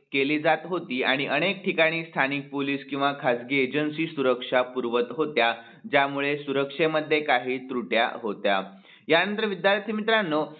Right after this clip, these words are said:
आर्मी टेक्निकल मिसाईल सिस्टम कोणत्या देशाने नुकतीच विकसित केली आहे? तर याचे योग्य उत्तर ऑप्शन बी,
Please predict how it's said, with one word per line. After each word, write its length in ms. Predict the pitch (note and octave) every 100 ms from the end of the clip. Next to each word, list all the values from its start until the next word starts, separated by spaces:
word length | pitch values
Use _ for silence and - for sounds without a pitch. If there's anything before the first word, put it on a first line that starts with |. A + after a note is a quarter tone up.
| -
आर्मी 400 | C3 D#3+ G3 A3
टेक्निकल 600 | A3 G#3 G3 G3 G3 G3
मिसाईल 600 | E3+ E3 E3 E3+ E3 D#3+
सिस्टम 640 | - F#3 F#3+ - C3 C3+ B2 - _
कोणत्या 480 | D#3 F3+ F#3 F#3 G#3
देशाने 460 | G3+ F#3+ F#3+ F#3 F#3
नुकतीच 440 | F3 E3+ E3+ E3
विकसित 580 | C#3 C3+ - C#3+ E3 F3 F3
केली 220 | F3 E3+
आहे? 280 | E3+ D#3+ E3+
तर 140 | E3+ E3
याचे 320 | D#3 C#3+ D3
योग्य 320 | C#3+ C3 C#3+
उत्तर 300 | D3+ D3+ D3+
ऑप्शन 420 | C#3+ C#3 - D#3
बी, 500 | D3+ D3+ C3 B2+ -